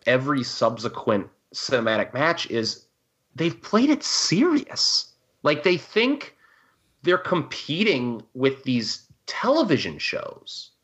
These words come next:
you know, like, actual dramas with good acting. And I'm sorry, wrestling fans, the W W E is gonna come up short in that regard every single time. I mean, a hundred times out of a hundred. And I'm watching this thing.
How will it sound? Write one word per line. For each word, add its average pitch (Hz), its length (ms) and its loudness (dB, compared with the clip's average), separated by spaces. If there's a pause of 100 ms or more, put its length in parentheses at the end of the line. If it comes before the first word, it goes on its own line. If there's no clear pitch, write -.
you 139 80 0
know, 135 80 2
like, 120 280 -2 (280)
actual 151 520 -2
dramas 123 600 -2
with 98 220 -10
good 143 200 0
acting. 160 480 -4 (760)
And 139 100 2
I'm 330 180 2
sorry, 156 600 0 (460)
wrestling 101 400 -6
fans, 98 320 -2
the 135 140 -4
W 220 260 2
W 339 180 0
E - 20 2
is 247 80 -2
gonna 131 140 4
come 156 200 0
up 147 100 -2
short 147 480 0 (720)
in 131 160 0
that 151 220 0
regard 104 320 0 (140)
every 185 380 -4
single 156 360 -4
time. 104 380 -2 (160)
I 123 120 0
mean, 120 180 2
a 87 100 -2
hundred 170 340 0
times 98 280 -2
out 87 120 -4
of - 80 -8
a - 80 -12
hundred. - 360 -2 (720)
And 135 420 0 (920)
I'm 294 300 2
watching 120 420 0
this - 180 -8
thing. 90 260 -2